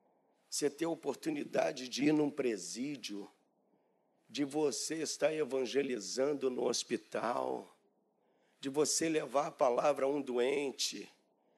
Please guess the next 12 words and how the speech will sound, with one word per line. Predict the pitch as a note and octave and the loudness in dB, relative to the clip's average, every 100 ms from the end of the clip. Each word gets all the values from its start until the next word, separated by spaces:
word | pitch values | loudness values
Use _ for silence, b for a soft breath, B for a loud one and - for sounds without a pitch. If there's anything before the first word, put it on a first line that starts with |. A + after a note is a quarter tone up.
| _ - | _ -8
de | C#3+ | -2
você | D#3 C#3 - E3+ | 0 0 0 -2
levar | E3+ C#3+ C3 | -2 0 2
uma | E3+ E3+ | 2 2
palavra | - - D#3 C#3 C#3+ C#3+ D#3 D#3 D3 C3+ C#3 D3+ B2 | 2 2 2 -2 0 6 8 10 6 2 -2 0 -2
de, | A2+ C3+ D#3+ C#3+ | -10 -6 -4 -4
de | C#3+ - A#2 C#3 | -6 -14 -6 0
ânimo | C#3+ D#3+ D#3 D3 C3 A#2 A#2 A#2 | 4 4 4 0 -2 -2 0 2
a | |
alguém | C3+ B2+ B2 C#3+ | 2 2 2 0
que | - | 0
está | F2+ - C#3+ B2+ | -8 -4 -4 -4